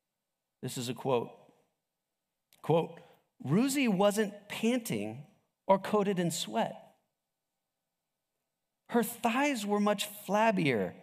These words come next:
and fatter than would be expected from a world cra-, class runner." They tested her heart rate afterwards, and it was really low.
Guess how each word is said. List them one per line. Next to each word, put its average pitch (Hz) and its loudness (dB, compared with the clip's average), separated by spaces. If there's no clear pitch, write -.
and 180 4
fatter 226 4
than 160 4
would 175 0
be 180 4
expected 170 2
from 156 2
a 139 4
world 147 2
cra-, 139 0
class 139 4
runner." 135 0
They 175 4
tested 214 0
her 175 2
heart 165 2
rate 202 -2
afterwards, 123 -2
and 139 -2
it 143 0
was 123 -4
really 180 -2
low. 156 -6